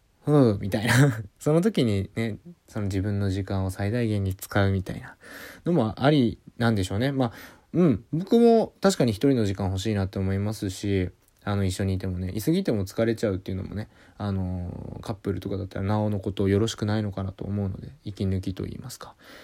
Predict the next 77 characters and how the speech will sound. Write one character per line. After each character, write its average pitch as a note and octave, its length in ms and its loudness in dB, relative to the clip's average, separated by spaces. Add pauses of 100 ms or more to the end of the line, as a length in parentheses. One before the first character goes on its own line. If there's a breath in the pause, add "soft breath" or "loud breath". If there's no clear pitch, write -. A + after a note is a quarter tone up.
(160 loud breath)
え F2+ 440 0
ー、 F2+ 40 -4
そ G#2 120 -2
う G2+ 40 2
い F#2+ 40 2
う F2+ 60 0
ね、 F#2+ 200 0
ガ G2 140 0
ス G#2 140 -4
抜 G2+ 160 0
き A#2+ 100 0
は F#2+ 200 0 (180)
大 G2 160 -6
切 F#2 240 -8
だ - 40 -14
と - 100 -18
思 - 100 -14
い - 20 -16
ま B2 140 -16
す。 - 160 -20 (380 loud breath)
ま G3+ 60 4
あ、 - 20 6
そ A3 120 4
こ A#3+ 120 4
が A#3 100 6
ね、 A3+ 120 0
こ F3 240 0
う、 - 240 -14
デ G#3+ 200 10
ー A3+ 40 2
ト C#3 120 6
で、 G#2+ 260 2
ま E3+ 340 4
あ、 - 100 -20
「温 B2+ 100 -4
泉 F#3+ 160 2
気 G#3+ 60 -2
持 G3+ 120 0
ち A3 80 0
よ G#3 80 0
か F3+ 80 2
っ E3 40 0
た G#2+ 160 -6
ね」 G2+ 160 -4
っ - 20 -8
て、 - 160 -16
こ - 180 -6
う、 - 40 -10
シ - 220 4
ェ D#4 140 4
ア C3 60 2
す - 200 -2
る G#2+ 100 0
じ G2+ 100 -2
ゃ G2 60 -2
な F#2+ 140 -2
い F#2+ 80 -4
け F2 140 -8
ど、 F2+ 200 -6 (360 loud breath)
ね、 F3 120 -4 (220 loud breath)
同 A#3 240 4
じ B3 160 2
こ A#3 340 4
う、 - 520 -18
時 D#3 140 4
間 F#3 320 2
を F3+ 40 0
シ G3 160 -2
ェ B2+ 120 6
ア F#2+ 40 2
っ - 440 -12
て D3 100 4
い D#3 140 6
う - 20 6
よ E3 120 8
り D3 120 6
は、 A2 300 2